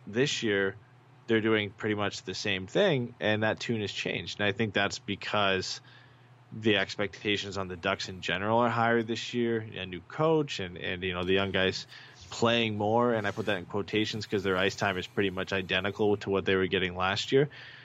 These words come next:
I think that's the problem this year, i-, is, you know, the expectations were a little bit too high on some of these guys, and, and they're, you know, they're essentially doing exactly what they did last year when we're, we're the, praising them nonstop because that was the only bright spot we had, uh, last year. So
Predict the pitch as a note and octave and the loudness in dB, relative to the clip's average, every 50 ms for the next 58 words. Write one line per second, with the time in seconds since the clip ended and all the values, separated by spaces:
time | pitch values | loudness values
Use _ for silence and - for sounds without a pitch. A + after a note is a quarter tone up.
0 | - - - A2 A2 A2 - B2 C3 B2+ A2+ A2 - A2 G#2 A2 - - - - | -20 -6 -2 -2 -2 0 2 2 2 2 0 0 0 0 2 0 0 -4 -8 -12
1 | - - - - G#2+ - - G#2 F#2+ F#2 E2+ - D#2 D#2+ D#2+ D#2 - - - - | -12 -12 -8 -8 -8 -2 0 2 2 2 0 -4 -10 -10 -10 -8 -8 -6 -6 -6
2 | C#2 - - - - - - F#2+ F#2+ F#2 C#2 C#2+ G2 G2 F#2 F2+ - - G2 F#2+ | -8 -8 -10 -16 -14 -8 -4 -2 0 0 2 2 2 2 2 0 -4 -6 -6 -6
3 | F#2 F2+ F2 G2 F#2+ G2 G#2 - - G#2+ G2+ F#2 - G#2 G2+ F#2+ - G#2 F2+ F#2+ | -6 -2 2 2 2 2 2 0 -2 -4 -4 0 0 0 0 2 0 -4 -2 0
4 | G2 F#2+ F#2 F#2 F#2+ F#2 F#2 F2 - - G#2 G2+ G2+ F#2 F2+ G2 G#2 A2 A#2+ A#2 | 0 0 2 2 0 0 0 -2 -2 0 0 2 4 4 4 4 2 2 2 0
5 | - B2 B2 A#2+ B2 B2 A#2+ A#2+ - B2 A#2 C#3+ D#3+ C#3+ - G#2 F#2+ F#2 G2+ G2+ | 0 0 2 2 2 2 2 2 2 2 2 2 2 0 0 0 0 0 0 0
6 | F#2+ F#2+ G2 G2 F#2+ - - - - - - - - - G2 F#2 F2+ F#2 F#2+ F#2+ | 2 4 4 4 4 2 -2 -10 -20 -20 -20 -20 -12 -6 -4 -2 0 2 2 2
7 | - B2 D3 D#3 - A2+ G2 - G#2 A2 A2 G2+ F#2+ F2+ E2 - F#2+ G2+ A2 - | 2 0 0 2 2 2 2 4 4 4 4 2 0 0 0 0 0 0 0 2
8 | A2+ G#2 G2 F#2+ - F#2+ F#2+ - F#2 F2+ - G2 G#2+ C3 D#3+ D#3 - G2+ F#2+ F#2 | 2 4 4 4 2 0 0 0 0 -2 0 0 2 2 0 2 2 2 2 2
9 | F2 F2 E2+ F2 F2+ F2+ F2 F2 - - - F#2+ F#2 F#2 F2+ F2 E2+ F#2 F2 - | 2 -2 -2 -2 0 0 0 -2 -4 -4 -2 0 2 2 2 2 2 0 -2 0
10 | - A#2 G#2 A2 G#2+ A2 G#2+ G2+ F#2 F#2 F#2 F#2+ F#2 F#2 F#2 - - - A#2 A#2+ | 0 2 2 2 2 0 0 -2 -4 -2 0 0 0 0 -2 -4 -2 0 2 2
11 | B2+ B2 - - G2+ F#2+ - G#2+ F#2+ F#2 F2+ - - - - - - - - - | 2 2 0 -2 -4 -2 0 0 0 0 -2 -6 -10 -16 -18 -20 -20 -12 -4 0
12 | G#2 A2 A2 A#2 B2 A#2 B2+ B2 A#2+ A2+ G2 G#2 A2+ A#2 A2+ - - A2+ A2 - | 2 4 4 4 4 4 2 2 2 2 2 2 2 2 0 0 0 0 0 0
13 | - G2+ G2+ A#2 A2+ A#2 C#3+ C3 G#2+ - - - E2+ F2+ F2 F2+ F2+ F2 D#2 D2 | 0 -2 -2 0 0 0 0 -2 -4 -8 -10 -8 -6 -6 -6 -6 -6 -6 -6 -6
14 | - - - - - - - - F#2+ F#2+ F#2+ F#2 | -8 -10 -10 -10 -10 -10 -8 -6 -4 -2 -2 -2